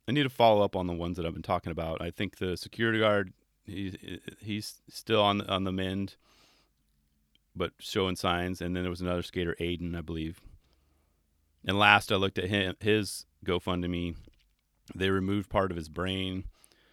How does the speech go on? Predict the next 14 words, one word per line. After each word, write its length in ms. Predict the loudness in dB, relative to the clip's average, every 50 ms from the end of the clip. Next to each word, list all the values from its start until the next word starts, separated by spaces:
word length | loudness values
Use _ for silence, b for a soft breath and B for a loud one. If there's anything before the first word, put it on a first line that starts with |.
| b b b b -4
put 140 | -2 0
in, 240 | 0 0 -2 -2 -4
like, 180 | -6 -8 -8 -12 _
this 180 | -8 -6 -6 -6
kinda, 240 | -6 -4 -4 -2
like, 220 | -2 -4 -6 -6 -10 _ -14 _
I 60 | -10 -6
guess, 320 | -6 -6 -6 -8 -12 -14 _ _ _ _ _ -20
faux 720 | -20 -20 -20 -6 0 2 4 4 4 4 4 2 2 0
brain. 560 | -2 -2 0 0 0 0 0 0 0 -2 -2
Uh, 280 | -4 -6 -8 -8 -8 -8
I 40 | -8
have 100 | -10 -10
to 60 | -14